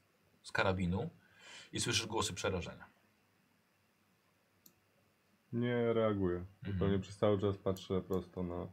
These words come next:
Speaker 1: Dobra. Słyszysz ponowne zamieszanie,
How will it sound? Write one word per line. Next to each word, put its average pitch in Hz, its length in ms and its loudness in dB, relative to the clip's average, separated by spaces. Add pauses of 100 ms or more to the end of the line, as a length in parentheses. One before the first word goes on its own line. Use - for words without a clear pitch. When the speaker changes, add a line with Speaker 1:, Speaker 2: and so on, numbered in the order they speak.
(180)
Speaker 1:
Dobra. 78 240 -10 (540)
Słyszysz 143 200 -2
ponowne 117 380 0
zamieszanie, 98 640 -4